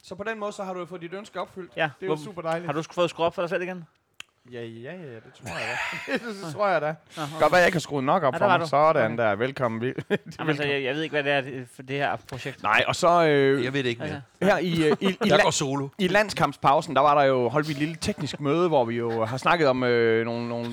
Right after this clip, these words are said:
Speaker 1: faste indslag og sådan noget. Der er faktisk en, øh, en lytter, der er kommet med et, øh, godt forslag her.
Speaker 3: Ja.
Speaker 2: Jeg,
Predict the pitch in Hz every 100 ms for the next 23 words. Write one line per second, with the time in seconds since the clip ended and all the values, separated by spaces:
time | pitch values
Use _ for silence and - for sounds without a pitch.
0 | 117 - 175 - 180 208 170 127 117 135
1 | 143 156 180 202 175 139 135 151 226 240
2 | 143 123 165 202 185 143 135 135 131 170
3 | - - - 156 131 127 170 254